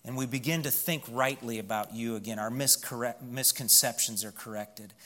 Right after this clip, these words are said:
Lord, all these blessings, and we could probably double the list if we talked about it further. But I thank you for the encouragement of these tonight. And Lord, uh, really what's been accomplished, I trust,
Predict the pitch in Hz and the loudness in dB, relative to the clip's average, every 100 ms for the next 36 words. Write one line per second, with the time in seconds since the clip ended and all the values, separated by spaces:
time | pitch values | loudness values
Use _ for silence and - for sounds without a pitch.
0 | - - 139 139 120 127 151 165 151 - | -20 -10 -2 0 2 4 4 2 0 0
1 | 127 120 127 120 110 110 120 127 120 101 | 2 4 4 2 -4 -2 -4 -6 -8 -2
2 | 127 127 123 123 120 113 120 123 110 101 | 0 0 -4 -4 -4 -4 -6 -6 -8 2
3 | - - 101 - 104 101 98 104 98 95 | 2 2 -6 -10 -10 -10 -14 -14 -14 -14
4 | 95 - 82 - - _ _ _ _ _ | -12 -12 -12 -20 -20 _ _ _ _ _
5 | - _ _ _ _ - _ _ - 110 | -20 _ _ _ _ -20 _ _ -20 -4
6 | - 123 113 120 - 120 113 110 - 120 | -2 -2 -4 -4 -4 -2 -6 -6 -8 -6
7 | 107 110 104 110 101 - 107 101 98 98 | -6 -6 -8 0 0 0 -6 -8 -10 -12
8 | - - - - 135 143 160 156 139 131 | -16 -16 -10 -6 0 4 4 4 0 -2
9 | 139 135 156 151 131 123 - 135 - 143 | -4 0 4 4 2 -2 -10 -18 -18 -16
10 | 135 - 127 127 - 131 117 - 123 117 | -16 -6 -2 0 0 -2 -4 -4 -2 -2
11 | 110 110 101 - - - 107 101 - 107 | -2 -8 -4 -2 -4 -6 -4 -2 -2 -4
12 | 98 - - | 0 4 4